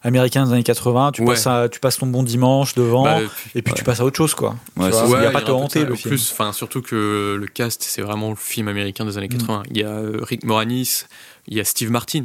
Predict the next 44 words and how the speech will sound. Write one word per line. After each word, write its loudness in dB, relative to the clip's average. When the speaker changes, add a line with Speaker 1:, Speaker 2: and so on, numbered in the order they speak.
Speaker 2:
T'as -2
oublié -2
de -4
dire -2
qu'il -10
y -2
avait -2
Steve -2
Martin -2
dans 0
le -2
film. 0
Speaker 1:
Ouais, -4
bah, -4
écoute, -10
il -4
y 0
en -2
a -2
Speaker 2:
Dans 2
le 2
Speaker 1:
tellement, 4
Speaker 2:
meilleur 2
Speaker 1:
des -2
Speaker 2:
personnage 0
Speaker 1:
acteurs. 2
Speaker 2:
du -2
film. 0
Il -8
est -4
incroyable, -6
ce -10
personnage. -14
Et, -8
et, 4
euh, 0
ouais, 0
il -6
peut -2
être -6
un -4
peu -6
oubliable, -2
mais -2